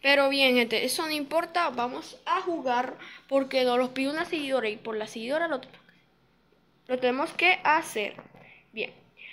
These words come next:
les quiero decir que si quieren que juegue algún juego en específico, así, ese tipo de cosas, solo me lo tienen que enviar un comentario, yo los estaré leyendo, porque, bueno, no tengo más nada que hacer.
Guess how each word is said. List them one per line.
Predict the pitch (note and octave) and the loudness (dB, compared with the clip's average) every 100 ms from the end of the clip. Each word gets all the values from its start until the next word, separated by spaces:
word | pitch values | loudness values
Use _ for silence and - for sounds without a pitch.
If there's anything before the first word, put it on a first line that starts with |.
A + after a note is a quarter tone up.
| - | -12
les | - D4+ | -2 -2
quiero | - F4+ G4+ | 4 4 6
decir | G4+ E4 E4 D#4+ D#4+ D#4 C4+ | 4 2 2 2 2 2 0
que | D4 C#4+ | 0 0
si | C#4 | -2
quieren | B3 E4 F#4+ F#4+ | -2 4 6 6
que | E4+ D#4 C4+ | 4 4 4
juegue | C#4+ D4+ E4+ - | 0 -2 0 2
algún | A3+ B3 C#4+ | 0 0 -4
juego | D4 D4+ C#4 | -2 0 0
en | C4+ | -2
específico, | B3+ B3 D4 D#4 C#4+ D4 C#4+ C4 C#4+ C#4+ - - | -2 -4 -2 -2 -2 -2 -4 -6 -6 -6 -14 -10
así, | A3+ A3+ C4+ C4+ | -8 -6 -2 -2
ese | C4 A#3 | -2 -6
tipo | A#3 B3 | -4 -2
de | A#3 | -2
cosas, | A#3 D#4+ C#4 C4+ D4+ D#4+ - - | 2 2 4 2 -4 -6 -14 0
solo | F4 F#4+ G4 | 4 6 6
me | F4+ | 6
lo | D#4+ | 6
tienen | E4 F#4 | 4 2
que | F#4 | 2
enviar | C#4+ D4+ | 4 2
un | E4+ | 2
comentario, | D4+ C4 B3+ B3+ D4 B3+ | 0 0 0 2 2 2
yo | A3+ A#3+ | 0 -2
los | D#4 | -2
estaré | - - A#3 A#3 | -4 -4 -2 -2
leyendo, | C4+ C4 D#4 C#4+ C#4+ F#4 - - - - - - - - _ - | -2 -2 -4 -2 -4 -8 -12 -20 -18 -18 -18 -18 -20 -20 _ -6
porque, | B3 B3 A#3 | -4 -2 -4
bueno, | A3+ C4 A#3+ | -2 -2 -4
no | - | -6
tengo | A3 A3+ | -8 -6
más | A3+ A#3 | -4 0
nada | B3 | 2
que | A#3+ | 2
hacer. | A#3+ C#4+ C#4 | 2 2 0